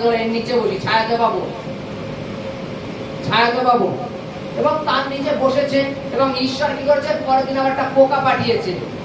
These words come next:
পোকা পাঠিয়ে পুরো গাছটাকে পুরো মু-, মানে মুড়ে দিয়েছে। এক কথায় একেবারে উস্তে গাছের পোকা দেখেছো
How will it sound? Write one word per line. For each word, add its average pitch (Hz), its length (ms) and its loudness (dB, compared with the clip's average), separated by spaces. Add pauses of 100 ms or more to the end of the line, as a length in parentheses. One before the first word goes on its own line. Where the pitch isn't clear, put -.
(140)
পোকা 262 220 2
পাঠিয়ে 262 300 2
পুরো 285 180 4
গাছটাকে 269 580 0
পুরো 254 360 0 (800)
মু-, 214 400 -6
মানে 240 180 0
মুড়ে 240 340 0
দিয়েছে। 196 340 0
এক 180 160 0
কথায় 240 180 2
একেবারে 262 300 4 (420)
উস্তে 269 240 -2
গাছের 262 300 0
পোকা 254 280 2
দেখেছো 269 340 0